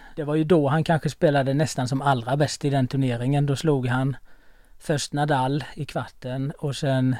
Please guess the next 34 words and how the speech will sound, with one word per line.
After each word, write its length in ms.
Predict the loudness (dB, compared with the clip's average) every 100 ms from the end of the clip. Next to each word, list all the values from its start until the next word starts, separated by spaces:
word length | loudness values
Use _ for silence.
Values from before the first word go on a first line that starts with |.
| -6 -20 -20 -18 -6
Djokovic 600 | -6 -6 -8 -8 -8 -10
i 120 | -14
semin, 640 | -8 -2 -2 0 0 0 -2 -4
och 180 | -6
sen 340 | -2 -2 -2 -4
körde 280 | -4 -2 0
han 140 | 0
över 460 | 0 -2 -4 -4 -2
Zverev 500 | 0 0 0 -2 -4
i 60 |
finalen. 520 | -2 -2 -2 -4 -4 -6 -4
Och 400 | 0 0 -2 -14 -8
när 140 | -2 0
han 160 | 0
slog 360 | 0 0 0 0
Djokovic, 680 | 0 -2 -6 -8 -8 -10 -10 -14
då 280 | -8 -2 -2
blev 320 | 2 4 6
han 180 | 6 2
den 160 | 2 0
första 560 | 0 0 -4 -10 -8
som 360 | -4 0 0 0
slog 420 | -2 0 0 -2
Nadal 480 | -2 -2 -2 -2 -2
och 60 | -2
Djokovic 520 | -4 -6 -10 -10 -8
i 40 |
samma 320 | -4 -2 -2
grusturnering. 580 | -2 -4 -6 -10 -8 -6
Det 60 | -2
har 80 | -2
aldrig 200 | -2 -6
hänt 140 | -6
tidigare, 360 | -10 -10 -10